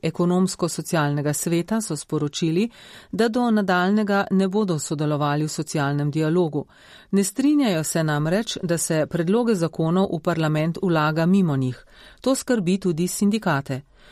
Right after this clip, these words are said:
Oboji rešitev pričakujejo od premierja Marjana Šarca.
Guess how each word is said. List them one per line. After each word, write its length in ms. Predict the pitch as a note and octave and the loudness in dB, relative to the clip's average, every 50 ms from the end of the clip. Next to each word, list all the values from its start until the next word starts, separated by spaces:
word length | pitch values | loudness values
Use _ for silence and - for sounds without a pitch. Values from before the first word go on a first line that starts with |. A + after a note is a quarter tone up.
| - - - - | -20 -20 -20 -4
Oboji 480 | - G3 F3+ F3 A#3 C#4 C4+ B3 A3 E3 | -2 0 0 2 2 2 4 4 2 2
rešitev 440 | D3+ D#3 - - G#3+ G#3 - G3 E3+ | 2 0 0 0 0 2 2 0 0
pričakujejo 800 | - F3+ E3+ - - E3+ E3 - - E3+ F3 F#3+ G3+ G#3+ G#3+ - - | 0 -2 -2 0 -2 -4 -2 -2 0 2 2 2 4 2 2 0 0
od 140 | E3+ - | -4 -4
premierja 500 | - F3+ F3 E3+ E3+ E3 D3+ D3+ D#3 D#3 | -2 -2 0 0 0 2 2 2 0 0
Marjana 420 | D3+ D3 C#3+ C#3+ C#3+ D3+ D3 D3+ D#3 | 0 0 0 0 0 0 -2 -2 -2
Šarca. 540 | - - G3+ F#3+ F3 - - - - B2+ | -2 0 0 0 0 0 -2 -6 -8 -8